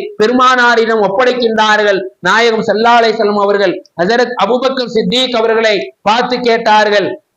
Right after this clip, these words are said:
"உங்களுடைய வீட்டிலே எதை விட்டு வந்திருக்கின்றீர்கள்?" என்று கேட்கின்ற பொழுது, அபூபக்கர் சித்திக் அவர்கள் சொன்னார்கள், "அல்லாவையும் அல்லாஹ்வுடைய தூதர் ஸல்லல்லாஹு அலைஹி வஸல்லம் அவர்களையும் விட்டு வந்திருக்கின்றேன்."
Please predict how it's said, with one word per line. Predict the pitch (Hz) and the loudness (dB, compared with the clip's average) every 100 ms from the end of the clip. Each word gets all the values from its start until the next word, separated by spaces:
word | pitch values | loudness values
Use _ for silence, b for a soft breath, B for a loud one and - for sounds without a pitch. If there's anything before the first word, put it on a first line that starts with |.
| _ - | _ -4
"உங்களுடைய | 180 226 220 220 202 | -2 0 0 0 0
வீட்டிலே | 214 262 262 240 226 202 - | 0 -2 0 0 0 -2 -4
எதை | 156 202 254 262 | -2 -2 0 0
விட்டு | 233 233 277 | -2 -2 0
வந்திருக்கின்றீர்கள்?" | 240 233 233 240 233 233 220 214 214 202 165 - | 0 0 0 0 -2 -2 0 0 2 0 -2 -6
என்று | 190 202 202 | -2 -2 -2
கேட்கின்ற | 226 233 233 214 196 | -2 -2 -2 -2 0
பொழுது, | 220 247 226 - - - | 0 0 0 -2 -2 -2
அபூபக்கர் | 220 240 247 196 | 0 0 0 -2
சித்திக் | 208 180 240 247 | -2 -2 -2 -2
அவர்கள் | 220 208 202 208 | -2 0 0 -2
சொன்னார்கள், | 202 202 202 196 185 185 _ - | -2 0 0 0 -2 -6 _ -4
"அல்லாவையும் | 185 226 233 220 214 208 180 | 0 2 2 2 0 0 0
அல்லாஹ்வுடைய | 214 214 208 190 190 | 0 2 2 0 -2
தூதர் | 190 233 233 220 240 - 214 | 0 0 2 0 -4 -8 -6
ஸல்லல்லாஹு | 208 254 240 233 220 | -2 0 0 2 2
அலைஹி | 208 220 | 0 0
வஸல்லம் | 220 208 196 | -2 0 0
அவர்களையும் | 202 208 240 262 190 - | 0 -2 -2 -2 -6 -6
விட்டு | 190 147 233 190 | -6 -4 -2 -2
வந்திருக்கின்றேன்." | 185 175 180 170 160 147 | -2 -2 -2 -4 -2 -4